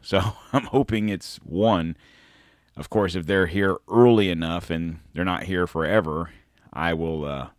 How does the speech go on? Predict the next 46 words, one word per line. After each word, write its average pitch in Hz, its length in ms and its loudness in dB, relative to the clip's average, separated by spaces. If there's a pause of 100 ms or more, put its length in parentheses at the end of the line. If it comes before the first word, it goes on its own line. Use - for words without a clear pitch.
bring 95 220 -4
you 85 160 -2
a 76 40 -2
show. 85 200 -2
I 73 60 -2
have 85 260 -2
the 78 60 -8
stuff - 480 -2
to - 120 -8
do, 76 420 0 (680)
and 82 120 -4
it's 78 80 -6
gonna 85 200 -2
kinda 85 260 -2
piggyback 85 580 -2
off 80 180 -4
of 87 80 -2
what 80 120 -2
I'm 78 60 -4
gonna 76 160 -6
talk 78 240 -4
about 71 260 -6
today. 67 540 -4 (640)
So, 80 480 0
um, 65 500 -4 (640)
it's - 140 -10
just 95 180 -6
a 80 40 -6
question 87 420 -2
of 80 380 -4 (500)
being 95 240 0
able 78 560 -4 (500)
to 80 80 -10
do 80 240 0
it, 76 140 -4
'cause 78 140 -8
I 80 100 0
don't 85 100 -2
wanna 78 140 -6
be 95 120 -2
in 87 60 -2
the 85 60 -2
middle 85 220 0
of 80 40 -4
the 78 60 -6
show. 82 420 -2